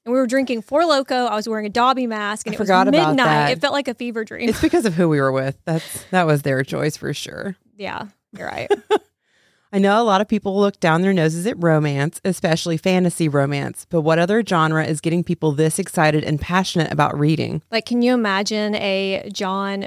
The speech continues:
Speaker 1: Grisham midnight release party? How
Speaker 2: No.
Speaker 1: lame that would be. <laughs>
Speaker 2: Ugh.
Speaker 1: I read an article on BuzzFeed about Book Talk, and it made a really good point. It was about the invalidation of women's interest and how that's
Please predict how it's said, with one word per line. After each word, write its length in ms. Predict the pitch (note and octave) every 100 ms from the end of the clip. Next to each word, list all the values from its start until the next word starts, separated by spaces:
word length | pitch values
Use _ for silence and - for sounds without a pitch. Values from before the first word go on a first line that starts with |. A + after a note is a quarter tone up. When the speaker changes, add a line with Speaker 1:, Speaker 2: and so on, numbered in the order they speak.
| G#3
Speaker 1:
Grisham 600 | G3 F#3+ A3 G3+ G#3 G#3
midnight 440 | G#3+ G3+ G3 G3 G3+
release 280 | F#3+ F#3+
party? 400 | - G3+ G3+ G#3+
How 140 | G3+ F#3+
Speaker 2:
No. 220 | C3+ B2+
Speaker 1:
lame 80 | F3
that 160 | G#3 -
would 160 | A3+
be. 260 | B3 B3 C#4 -
<laughs> 120 | D3
Speaker 2:
Ugh. 240 | D3+ D3 - - _ _ - - _ - B4 B4 A#4 _ _ _ - - -
Speaker 1:
I 100 | C4+
read 160 | D4 G4
an 120 | G#4+
article 320 | A3 B3 B3+
on 160 | B3 A3
BuzzFeed 640 | G3+ G#3 - C4 B3+ B3 G#3
about 360 | G3 G3+ G3 _
Book 200 | G#3 -
Talk, 360 | E4 F#4+ - - _ _ _ _
and 80 | B3
it 80 | B3+
made 160 | D#4
a 60 | E4+
really 220 | C#4+ C4
good 180 | A3 G3+
point. 480 | - A3+ G#3+ G#3 -
It 140 | G#3+
was 180 | A3 G#3
about 540 | G#3+ G#3 G#3 G3+ G3 G3
the 400 | G#3 G3+ G3 -
invalidation 840 | G#3+ G#3 G3 G3+ G3 G3 G#3 G3+
of 200 | F#3 F#3
women's 440 | G3 G#3 G#3 G3 -
interest 600 | G#3 G#3 E4+ G#4+ - -
and 200 | A3+ A3
how 200 | G3+ A3
that's 320 | G#3 G3+ -